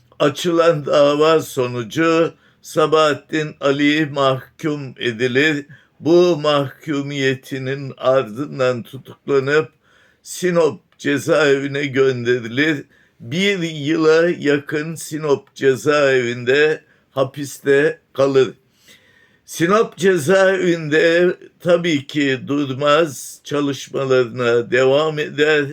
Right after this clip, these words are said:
okur, yazar. Aldırma Gönül Aldırma şiiri Sinop cezaevinde ortaya çıkar.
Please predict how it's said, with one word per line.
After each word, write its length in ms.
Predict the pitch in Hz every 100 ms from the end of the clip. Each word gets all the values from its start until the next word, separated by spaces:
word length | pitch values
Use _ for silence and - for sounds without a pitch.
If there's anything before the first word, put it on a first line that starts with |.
| - -
okur, 540 | 143 135 - 143 135 135 156 _
yazar. 640 | 139 139 135 110 139 139 147 - _ _ _ _ _ _ _ _ _ _ _ _ _ _ _ -
Aldırma 840 | 151 170 165 135 185 170 156 165
Gönül 600 | 135 117 160 160 160 156 -
Aldırma 1040 | 123 139 156 143 147 156 139 139 110 - _ _ _ _ _ _
şiiri 1000 | - - - 151 147 147 143 147 165 175 _ _ _ _ _ _
Sinop 640 | - - 170 170 143 101 _
cezaevinde 1120 | - 139 131 147 151 143 143 143 127 127 127
ortaya 800 | 123 - 135 135 - 135 135 139
çıkar. 380 | - - 131 113